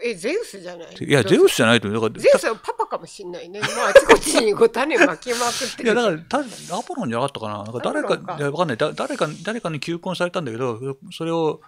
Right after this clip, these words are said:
Speaker 2: 拒否したんで、
Speaker 1: あ、それで、うなり、
Speaker 2: 神様が例によって、神様、あの、ギリシャの神様大体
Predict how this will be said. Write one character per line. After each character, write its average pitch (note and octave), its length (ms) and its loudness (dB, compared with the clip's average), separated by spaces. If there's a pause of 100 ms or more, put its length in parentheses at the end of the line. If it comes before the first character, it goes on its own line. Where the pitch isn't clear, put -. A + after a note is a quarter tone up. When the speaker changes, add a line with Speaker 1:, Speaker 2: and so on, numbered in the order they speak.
(120)
Speaker 2:
拒 G3+ 140 -6
否 C3 140 -8
し - 80 -6
た A2 120 -6
ん G#2 80 -6
で、 A#2 280 0
Speaker 1:
あ、 - 60 -14
そ - 140 -14
れ D4 200 -12
で、 D4+ 380 -6
う D3+ 260 -6
な A#3 140 -8
り、 A#3 160 -14
Speaker 2:
神 D3+ 220 -2
様 A2 240 -2
が G2+ 100 0
例 G#2+ 160 0
に G2 60 -6
よ F2 80 -6
っ - 20 -8
て、 G#2 320 -2
神 F3+ 200 -8
様、 A2+ 200 -8
あ A2+ 60 -6
の、 A2 160 -10
ギ D3+ 140 -6
リ F#3 60 -4
シ D#3 120 -2
ャ - 20 2
の G#2 80 -2
神 A2 180 -2
様 G2+ 140 -10
大 G#2+ 140 -2
体 A#2+ 320 -6